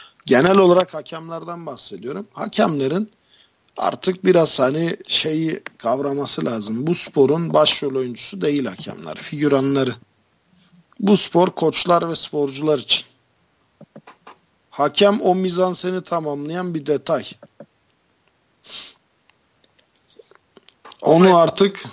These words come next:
Speaker 2: hep konuşuyoruz ya, ego mego biraz devreye giriyor mu?
Speaker 1: Ya hele ki flag futbolda niye giriyor ya?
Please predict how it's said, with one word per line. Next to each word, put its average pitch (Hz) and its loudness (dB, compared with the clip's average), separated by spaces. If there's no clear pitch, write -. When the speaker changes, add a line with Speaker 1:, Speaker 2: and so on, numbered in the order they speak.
Speaker 2:
hep 131 -8
konuşuyoruz 151 -6
ya, 151 0
ego 123 -2
mego 143 -4
biraz 151 0
devreye 143 0
giriyor 156 -4
mu? 110 -8
Speaker 1:
Ya - 4
hele 226 2
ki 214 -6
flag 220 -6
futbolda 214 -4
niye 165 0
giriyor 156 0
ya? 107 -8